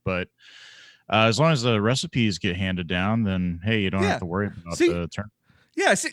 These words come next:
Speaker 2: that's, that's a good point. That's a great point. But, like, uh, the other thing is you gotta have a minimum age, too, here, right? Or is it, it's not an age thing necessarily.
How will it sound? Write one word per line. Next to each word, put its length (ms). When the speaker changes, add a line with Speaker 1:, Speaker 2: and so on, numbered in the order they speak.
Speaker 2:
that's, 220
that's 200
a 40
good 200
point. 300
That's 140
a 60
great 260
point. 240
But, 200
like, 220
uh, 100
the 180
other 180
thing 180
is 160
you 80
gotta 180
have 140
a 60
minimum 420
age, 300
too, 180
here, 220
right? 300
Or 120
is 80
it, 80
it's 140
not 120
an 80
age 300
thing 200
necessarily. 720